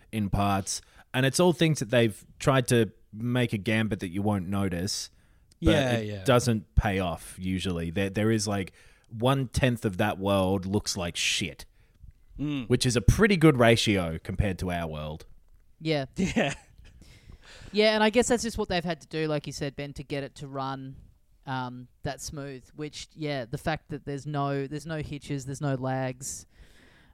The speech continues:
Speaker 3: Um, I, I mean, I've gotta be honest, I haven't, maybe it's just I'm not as deep in as you guys. I haven't noticed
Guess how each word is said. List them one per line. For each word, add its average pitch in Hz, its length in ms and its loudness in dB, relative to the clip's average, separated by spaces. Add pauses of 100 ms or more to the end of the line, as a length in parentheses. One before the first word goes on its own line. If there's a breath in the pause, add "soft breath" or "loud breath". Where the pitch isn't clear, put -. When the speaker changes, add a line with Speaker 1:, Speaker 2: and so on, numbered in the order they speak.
(160)
Speaker 3:
Um, 127 680 -2 (720)
I, 208 280 4
I 226 40 8
mean, 233 180 4
I've 240 140 8
gotta 269 160 8
be 202 120 8
honest, 226 240 4
I 196 100 6
haven't, 220 460 4
maybe 233 280 8
it's 233 100 2
just 214 160 0
I'm 185 200 4
not 180 260 0 (180)
as 170 180 -2
deep 175 200 4
in 165 120 0
as 190 120 0
you 202 60 -2
guys. 170 320 2
I 175 60 -2
haven't 226 380 2
noticed 202 460 0